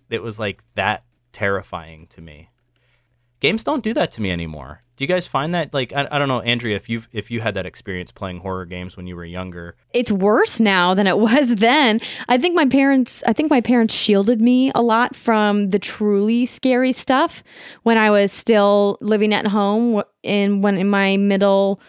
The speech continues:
Speaker 2: like, middle school into my teenage years. But now I will actively avoid horror-based games. Um, and it's, it's just one of those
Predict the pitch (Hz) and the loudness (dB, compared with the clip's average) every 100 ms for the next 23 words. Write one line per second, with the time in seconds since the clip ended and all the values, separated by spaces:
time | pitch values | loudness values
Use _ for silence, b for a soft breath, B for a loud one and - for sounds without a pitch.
0 | B B B B 233 214 226 214 214 - | B B B B -2 2 2 2 0 0
1 | 202 202 - 208 208 196 202 196 - 214 | 2 2 2 0 0 0 0 0 0 0
2 | 196 202 202 220 220 277 339 285 - 214 | 2 0 0 2 2 2 0 0 2 2
3 | - 208 214 240 294 226 202 - 180 208 | 2 0 2 2 2 2 2 0 0 0
4 | 285 359 294 _ - 196 247 - 233 202 | 2 0 0 _ -2 0 0 -2 -2 0
5 | 208 196 190 170 165 170 170 185 143 131 | 0 0 0 -2 -2 0 2 2 2 0
6 | 170 - b b b b - 196 165 175 | -4 -10 b b b b -4 0 0 0
7 | 175 156 - - 175 156 123 127 190 - | 0 0 -4 -4 -2 0 0 -2 -4 -6
8 | - - 202 190 185 185 - 220 214 214 | -8 -4 -2 0 -2 -4 -2 -2 0 -2
9 | - - 226 - 311 - 330 359 320 277 | -6 -8 -6 -4 -4 -4 -4 0 0 -2
10 | - | -4